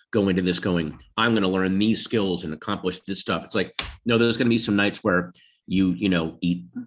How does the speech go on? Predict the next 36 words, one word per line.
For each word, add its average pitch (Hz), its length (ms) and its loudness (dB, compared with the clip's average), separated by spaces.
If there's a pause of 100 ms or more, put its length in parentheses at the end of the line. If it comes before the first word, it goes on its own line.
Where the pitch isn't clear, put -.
(180)
drink 92 280 -2
wine 85 280 0
and 80 80 -2
eat 82 160 -2
popcorn 85 400 -4
for 87 120 -8
dinner, 76 500 -6
or, 85 160 -2
and 82 120 -4
there's 82 160 -2
gonna 87 120 0
be 80 80 0
days 82 280 -2
where 87 100 -6
you 80 100 -4
sleep 87 280 -6
until 85 440 -6 (480)
<clears throat> 302 480 8
four 117 180 4
in 107 60 2
the 110 80 4
afternoon. 95 580 0 (640)
Let 131 220 2
that 110 180 2
happen 107 320 0
for 85 140 -6
a 80 80 -2
while. 69 320 -8
If 90 140 -6
you 107 60 0
try 139 160 0
to 123 60 0
force - 640 -2 (540)
normalcy 104 880 2
on 87 200 0
a 78 320 -4